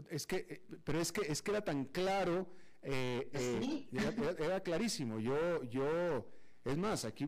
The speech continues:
Speaker 1: déjame te cuento algo. Cuando yo estuve ahí en, ah, en, ah, en, en Honduras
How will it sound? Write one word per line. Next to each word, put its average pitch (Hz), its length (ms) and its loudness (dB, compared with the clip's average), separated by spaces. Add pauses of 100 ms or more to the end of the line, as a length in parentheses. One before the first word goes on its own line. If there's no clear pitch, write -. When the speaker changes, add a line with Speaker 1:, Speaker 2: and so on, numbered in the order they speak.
Speaker 1:
déjame 139 340 -2
te 117 100 -4
cuento 120 320 -2
algo. 160 260 0
Cuando 98 260 -8
yo 104 200 0
estuve 214 960 2
ahí 123 500 2
en, 143 300 0
ah, 104 320 -4
en, 101 380 -4
ah, 87 420 -14 (680)
en, 113 240 -6
en 117 160 -4
Honduras 165 680 0